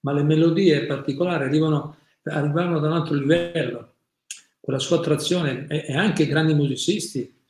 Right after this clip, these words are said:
sì, da piccoli componevano melodie i-, i-, incredibili, o erano, o una persona è molto attratto da un particolare strumento musicale.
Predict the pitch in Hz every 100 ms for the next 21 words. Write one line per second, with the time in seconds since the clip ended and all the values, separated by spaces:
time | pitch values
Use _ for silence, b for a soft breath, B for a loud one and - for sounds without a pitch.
0 | _ - - - 151 - _ - 131 127
1 | 170 156 143 131 131 127 147 143 139 127
2 | - 135 143 147 147 139 139 139 131 143
3 | 139 143 - _ _ - 139 143 139 143
4 | 143 127 - 131 165 160 139 135 127 -
5 | b b b - 139 165 165 143 143 151
6 | 151 151 147 175 156 151 156 156 147 156
7 | 180 - 139 135 139 139 139 139 139 -
8 | 143 147 147 131 - _ - - 135 151
9 | 156 147 139 135 131 160 160 120 -